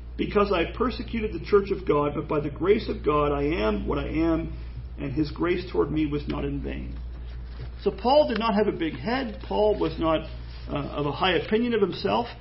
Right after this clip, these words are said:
He said he didn't work, he, he said according to himself he was not worthy to be called an apostle, and yet Christ called him to be just that, and he, uh, worked harder than the rest.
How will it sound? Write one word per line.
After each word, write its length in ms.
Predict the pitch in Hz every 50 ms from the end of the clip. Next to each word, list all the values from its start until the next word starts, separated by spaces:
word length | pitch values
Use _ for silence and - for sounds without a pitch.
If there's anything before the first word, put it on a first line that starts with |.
| - - - - -
He 220 | - - 220 254 262
said 240 | - 208 208 208 202
he 180 | 190 202 233
didn't 320 | 240 285 247 247 208 180 190
work, 160 | 214 220 214 - - - -
he, 280 | - 262 285 277 - - - - - -
he 220 | - 262 330 403 -
said 240 | - - 247 220
according 380 | 208 - - 214 254 277 269 233
to 100 | - 247
himself 480 | 233 208 196 - - 220 214 196 190 -
he 80 | 208
was 160 | 196 196 -
not 260 | 196 202 208 196 - -
worthy 240 | 185 196 196 196
to 60 | 180 175
be 100 | 156 156
called 300 | - - - 247 254 254
an 80 | 214
apostle, 580 | 175 - - 156 151 143 - - 151 151 143 - 123 - - - - - -
and 160 | 165 160 160 175
yet 180 | 170 165 -
Christ 360 | - - 190 180 180 170 - - -
called 220 | 190 185 180 151
him 160 | 147 156 156
to 100 | 147 156
be 280 | 143 151 160 151 151 143
just 340 | - - 156 147 - - -
that, 300 | 147 143 143 139 135 - - - - - - - - -
and 140 | - 139 123
he, 380 | - 160 156 147 143 135 127 - - - - - - -
uh, 180 | - 135 131 120 120
worked 240 | 139 160 185 196 190 -
harder 320 | - 208 233 247 247 240
than 180 | 190 226 247 254
the 60 | 269
rest. 480 | 262 254 277 320 302 226 - - -